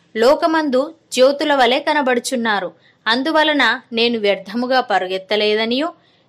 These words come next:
నేను పడిన కష్టము నిష్ప్రయోజనము కాలేదనియు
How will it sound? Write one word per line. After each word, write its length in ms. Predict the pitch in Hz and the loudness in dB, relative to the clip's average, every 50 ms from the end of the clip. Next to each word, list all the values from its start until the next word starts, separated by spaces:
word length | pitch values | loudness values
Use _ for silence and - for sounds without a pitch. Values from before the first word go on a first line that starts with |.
| - | -2
నేను 260 | 220 226 240 254 262 | 0 2 4 4 2
పడిన 340 | 247 262 247 240 277 302 330 | 2 2 2 2 2 0 -2
కష్టము 640 | 330 330 285 262 262 - - - 330 302 269 262 269 | -4 -4 -4 -4 -4 -4 -2 -2 0 0 0 0 -2
నిష్ప్రయోజనము 880 | 247 220 214 - - - 269 277 285 285 285 262 285 277 277 277 269 | -2 -4 -6 -6 -6 -4 0 2 2 2 2 2 0 -2 0 0 -2
కాలేదనియు 920 | 269 - 240 202 202 220 247 269 285 277 277 277 277 277 269 240 220 247 | -2 -2 0 2 2 2 2 2 0 0 0 0 0 2 2 0 0 -2